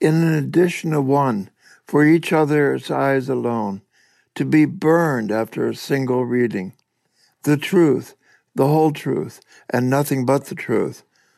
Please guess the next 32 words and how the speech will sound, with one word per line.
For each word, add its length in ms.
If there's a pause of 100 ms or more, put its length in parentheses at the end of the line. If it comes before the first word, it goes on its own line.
(180)
Of 180
course, 320
we 120
know 200
the 120
broad 460
lines 420
of 140
each 220
other's 420
life, 340 (580)
but 180
we've 280
never 280
been 200
able 260
to 100
put 280
in 220
the 100
fine 400
shading. 600 (720)
Oh, 140
come 280
on, 320
don't 220
look 160
so 200
solemn. 520 (380)
It'll 320
be 160
fun. 520